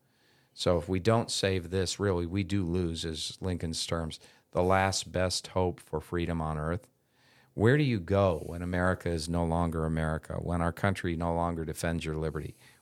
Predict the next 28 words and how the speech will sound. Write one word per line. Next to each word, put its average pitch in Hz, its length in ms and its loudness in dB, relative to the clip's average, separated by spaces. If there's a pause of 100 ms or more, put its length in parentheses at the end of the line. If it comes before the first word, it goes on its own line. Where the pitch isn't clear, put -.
Where 107 160 4
do 147 60 2
you 98 160 0
go? 82 340 0 (440)
Ask 127 280 4
yourself 101 360 0
that 82 180 -2
question. - 440 -2
There's 98 200 0
no 110 140 4
country 95 420 -2
on 82 160 0
earth 78 280 -2 (360)
that 82 80 -4
has 82 200 0
the 85 60 -4
freedoms 90 440 0
that - 140 -6
we 82 140 -4
have, 78 260 0 (360)
and 92 140 0
they 92 100 4
are 87 120 2
attacking 82 580 -4
them 82 160 -4
and 82 100 -2
destroying 80 520 -2
them - 160 -12